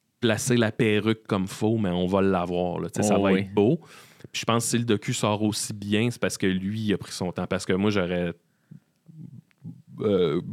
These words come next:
Speaker 1: tourné
Speaker 2: La shot
Speaker 1: coin
Speaker 2: est
Speaker 1: rond,
Speaker 2: bonne,
Speaker 1: là. Ouais,
Speaker 2: puis
Speaker 1: ouais, ouais, c'est ça. Hey, on l'a, là.
Speaker 2: On l'a, elle est drôle, là.
Speaker 1: C'est ça.
Speaker 2: Ah, c'est
Speaker 1: Ah,
Speaker 2: non, mais c'est tout le temps important d'avoir
Speaker 1: il y a une
Speaker 2: quelqu'un.
Speaker 1: lumière en arrière, là, qui fait un <laughs> flicker,
Speaker 2: Ouais,
Speaker 1: là.
Speaker 2: c'est ça.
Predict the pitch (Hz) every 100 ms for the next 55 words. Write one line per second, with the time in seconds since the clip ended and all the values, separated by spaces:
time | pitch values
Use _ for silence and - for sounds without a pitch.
0 | 113 - - 117 110 110 117 107 104 104
1 | 110 110 113 104 104 98 101 95 101 98
2 | 80 - - 101 90 98 107 131 165 165
3 | 147 117 135 110 104 131 120 117 131 131
4 | 127 143 110 202 262 277 277 247 220 208
5 | 143 156 175 170 170 214 - 156 170 143
6 | 175 196 214 220 208 214 185 185 175 175
7 | 180 185 170 160 131 123 120 135 147 151
8 | 180 165 170 147 147 160 160 165 160 151
9 | 170